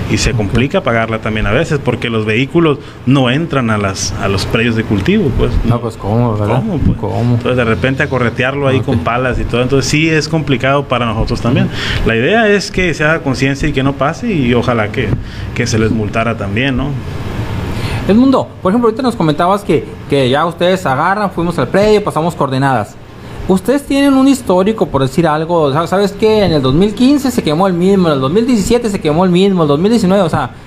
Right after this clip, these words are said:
Speaker 2: ¿existe eso? O sea, que cada año sean similares o los mismos predios los que, los que terminan quemando. O sea, que, eh, por decir algo, identificar, eh, de cierta forma, que hay productores conscientes y hay productores que no van a agarrar conciencia nunca,
Speaker 1: Sí
Speaker 2: ¿no?
Speaker 1: hay,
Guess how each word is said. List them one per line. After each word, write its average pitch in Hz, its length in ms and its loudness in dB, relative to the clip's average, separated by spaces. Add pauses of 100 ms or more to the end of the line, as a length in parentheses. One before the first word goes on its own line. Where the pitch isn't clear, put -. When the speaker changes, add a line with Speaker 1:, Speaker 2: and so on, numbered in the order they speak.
(120)
Speaker 2:
¿existe 233 500 2
eso? 269 120 0
O - 20 -2
sea, 185 140 -2
que - 100 -2
cada 208 320 2
año 220 300 2 (1000)
sean 180 360 2
similares 160 840 2
o 135 120 2
los 120 160 2
mismos 196 380 2
predios 185 340 2
los 131 140 -2
que, 120 200 -4
los 117 160 0
que 120 80 -4
terminan 117 300 2
quemando. 160 240 2
O 151 40 -2
sea, 147 100 -2
que, 135 140 2
eh, - 920 -2 (200)
por 175 140 0
decir 202 220 2
algo, 214 200 2
identificar, 160 680 0 (320)
eh, 120 640 2 (560)
de 135 80 2
cierta 156 280 0
forma, 165 680 0 (200)
que 139 80 -2
hay 135 140 2
productores 160 520 0
conscientes 185 460 0
y 156 40 2
hay 139 60 0
productores 151 420 2
que 120 80 -2
no 101 100 0
van 127 120 2
a 127 40 2
agarrar 117 160 -2
conciencia 185 400 2
nunca, 226 280 2
Speaker 1:
Sí 185 60 0
Speaker 2:
¿no? 240 60 2
Speaker 1:
hay, 220 100 -2